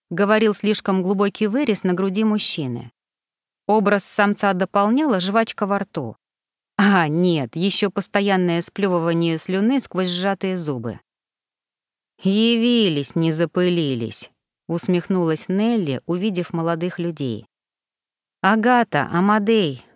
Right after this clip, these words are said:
прошу знакомиться. Моя внучка Настасья и её муж Вован, как он сам всем представляется», усмехнулась Нелли. «Добрый вечер». Агата едва успела поздороваться с внучкой Миледи,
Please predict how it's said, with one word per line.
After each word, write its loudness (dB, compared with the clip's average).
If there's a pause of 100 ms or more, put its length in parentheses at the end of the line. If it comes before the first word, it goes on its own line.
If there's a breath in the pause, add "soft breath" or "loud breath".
прошу 2
знакомиться. 0 (240)
Моя 4
внучка 0
Настасья -2 (140)
и -2
её 2
муж 2
Вован, 0 (320)
как 0
он 2
сам 0
всем -4
представляется», -4 (280)
усмехнулась -2
Нелли. -4 (1080)
«Добрый 2
вечер». 0 (380)
Агата 2
едва 2
успела 0
поздороваться -2
с -10
внучкой -2
Миледи, -2